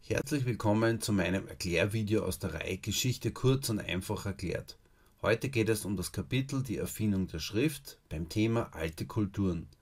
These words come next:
Wie immer findest du in der Videobeschreibung Hinweise, wo du den Text beziehungsweise das Skriptum zum Video und Übungsmaterialien finden kannst.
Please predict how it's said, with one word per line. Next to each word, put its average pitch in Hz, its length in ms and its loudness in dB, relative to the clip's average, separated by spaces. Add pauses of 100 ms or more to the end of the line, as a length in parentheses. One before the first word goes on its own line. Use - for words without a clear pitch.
(640)
Wie - 140 2
immer 185 180 6
findest 143 500 2
du 135 260 2
in 160 160 6
der 123 160 4
Videobeschreibung 107 760 2
Hinweise, 117 840 0 (380)
wo 117 140 4
du 160 80 8
den 110 180 2
Text 143 480 4
beziehungsweise 101 720 2
das 87 160 -2
Skriptum 127 480 0
zum 110 220 0
Video 107 320 4
und 95 100 0
Übungsmaterialien 101 1000 2
finden 101 380 0
kannst. 90 380 -6